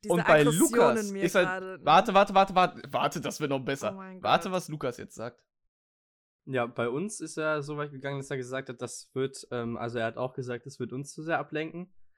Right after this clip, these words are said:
Speaker 3: Und zweitens hat er gesagt, und, ähm, es wird ihn auch zu sehr ablenken vom Sportunterricht.
Speaker 1: Ah,
Speaker 3: Und dass das
Speaker 1: Digga.
Speaker 3: halt eine sehr unangemessene Kleidung wäre für den Sportunterricht.
Speaker 1: Männer müssten sich nie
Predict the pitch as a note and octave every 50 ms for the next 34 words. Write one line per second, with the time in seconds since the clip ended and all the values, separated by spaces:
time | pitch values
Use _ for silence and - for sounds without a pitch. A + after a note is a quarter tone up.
0 | _ - _ - C3+ C#3+ C#3 - D3+ D#3 C#3+ C#3+ D3+ D3+ C#3+ D3 C3+ C3 B2+ C#3+
1 | C#3+ D3 C#3+ - _ _ _ _ - - - - _ - C3+ C#3 C#3+ C#3+ C3+ C3+
2 | - B2+ B2+ B2+ C3 C3 C3 A#2+ A#2 A#2+ - - B2+ B2+ - B2+ B2 A#2+ A2+ G#2+
3 | G#2+ - - - A2+ A2 A2+ G#2+ - - - G#2 G#2 G#2 - - _ A2+ G#2+ -
4 | _ - G#2+ G#2 G#2+ - A2+ A#2 G#2+ G#2+ _ _ _ _ - _ _ _ _ _
5 | _ _ _ _ _ _ _ _ _ _ _ _ _ _ _ - D4 D4+ D4+ E4
6 | E4+ F4 F#4 G4 G4 G4+ G#4+ A4 A4+ A4 A4+ A#4+ C5 B4+ B4+ B4 C5 C5 A4+ -
7 | C#3+ C#3 C#3 - D3 D3 - D3 C#3+ C#3 C#3+ C#3+ C3 C3 D3 D3 C#3 D3+ D3+ C#3+
8 | D3 C#3 C#3 C3+ C3+ C3+ C3+ C3 C3+ - - C3 B2+ B2+ B2 B2 B2 A#2+ A#2+ -
9 | - B2 A#2 A#2 A2+ G#2+ G#2+ G2+ G#2+ G#2 G2+ G2+ G#2 - - G#2 G2+ G2+ _ -
10 | G#2 G#2 A2 G#2 - G2 G2 G#2+ A2 _ _ _ _ _ _ _ _ _ _ _
11 | _ _ _ _ _ - A#3 B3+ C4+ C#4+ E4 F4+ G4 F#4+ F#4 E4+ C#4+ B3+ G3 F3+
12 | - - A3 B3 D4+ F4 F#4+ - - - - - D4+ D4+ D4+ C#4+ B3 C4+ C4+ C4
13 | - - B3+ C4 C#4 D4+ E4+ F4+ F#4 F#4+ G4 G4+ G4+